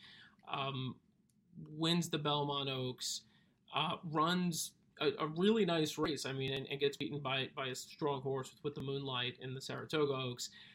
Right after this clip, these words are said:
So I think, look, if that horse runs back to, uh, her races, uh, her last two races, she's gonna be tough to beat. But in terms of the ones that, you know, um, that, that might potentially pose a challenge, I think Toscana Belle is one who's, who's logical.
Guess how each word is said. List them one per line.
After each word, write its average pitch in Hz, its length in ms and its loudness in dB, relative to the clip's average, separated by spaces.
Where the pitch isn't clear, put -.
So 220 140 4
I 220 80 8
think, 165 260 4
look, 143 180 0
if - 60 -10
that 156 120 0
horse 156 280 0
runs 139 240 -2
back 131 420 -2
to, 120 600 -4
uh, 120 240 -4
her 165 140 4
races, 123 720 -2
uh, 127 140 -8
her 135 140 -4
last 127 300 -6
two 170 160 0
races, 127 420 -4
she's 180 140 -4
gonna 151 140 -2
be 127 80 -2
tough 123 240 -6
to - 80 -12
beat. 135 380 2
But 160 80 4
in 156 80 4
terms 170 340 2
of 147 60 -2
the 147 80 2
ones 143 680 -2
that, 127 340 0
you 135 100 -2
know, 127 420 -4
um, 123 520 -6
that, - 180 -8
that 123 140 -6
might 147 260 -2
potentially 147 600 -4
pose 143 600 -2
a - 20 -12
challenge, 175 480 -4
I 135 60 -2
think 135 260 -2
Toscana 135 380 -4
Belle 135 320 0
is 139 140 -4
one 143 180 -4
who's, 131 260 -8
who's 131 140 -8
logical. 147 480 -2